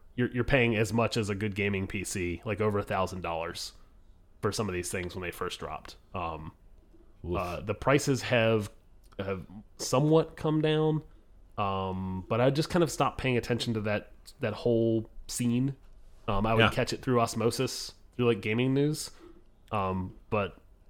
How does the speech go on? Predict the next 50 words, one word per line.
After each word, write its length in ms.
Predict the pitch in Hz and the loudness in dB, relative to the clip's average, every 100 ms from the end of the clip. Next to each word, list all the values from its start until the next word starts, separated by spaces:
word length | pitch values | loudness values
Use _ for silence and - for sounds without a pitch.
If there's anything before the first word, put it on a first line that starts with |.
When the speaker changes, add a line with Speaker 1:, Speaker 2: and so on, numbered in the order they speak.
| - - - | -20 -20 -6
Speaker 1:
never 160 | 113 117 | -2 0
thought 140 | 120 | 2
we'd 140 | 110 104 | 2 0
own 220 | 95 110 | 0 -2
one. 300 | 95 95 98 - - | 0 -2 -4 -8 -10
And 140 | 95 104 | -4 -2
then 240 | 107 104 | 0 -2
the 100 | - | -4
twelve-year-old 440 | 104 120 107 104 101 | -2 0 0 0 0
asked 220 | 98 95 | -2 -6
for 80 | 107 | -4
one 180 | 98 90 | -6 -4
for 100 | 95 | -6
his 100 | 90 | -6
birthday, 320 | 92 - 90 - _ - - _ _ - | -8 -8 -10 -12 _ -20 -20 _ _ -4
um, 380 | 87 85 85 - _ _ _ _ _ _ _ _ _ - | -2 -2 -4 -8 _ _ _ _ _ _ _ _ _ -6
and, 560 | 123 104 98 92 95 - _ _ _ _ - | 0 0 0 -2 -4 -8 _ _ _ _ -4
uh, 1300 | 107 98 95 98 98 98 101 101 104 101 101 101 101 - | 0 2 4 2 2 2 2 2 2 2 2 0 -2 0
I 80 | |
don't 120 | 110 120 | 2 4
know. 140 | 110 | 6
Speaker 2:
You 100 | 120 | 6
know 120 | 120 | 8
Speaker 1:
What 100 | 117 | 10
do 100 | 120 | 12
Speaker 2:
better 100 | 104 | 12
Speaker 1:
you, 80 | 113 | 10
Speaker 2:
than, 60 | 101 | 6
than 120 | 95 | 2
the, 140 | 95 - - | 0 -2 6
Speaker 1:
what 120 | 139 | 10
do 40 | 160 | 12
you 60 | |
Speaker 2:
yeah, 40 | 151 | 12
Speaker 1:
buy 140 | 151 | 10
a 20 | 143 | 10
Speaker 2:
you 40 | |
Speaker 1:
tw-, 120 | - | 6
what 80 | 147 | 4
do 60 | 147 | 6
you 80 | 147 | 8
buy 120 | 143 | 6
a 60 | |
twelve-year-old 520 | 135 147 123 92 87 - - | 6 2 2 0 -2 -4 -6
is 140 | 120 107 | -2 2
what 180 | 113 113 | 4 4
I'm 160 | 113 | 4
starting 300 | 110 120 101 | 4 2 2
to 60 | 95 | 0
learn. 280 | 92 95 | -2 -2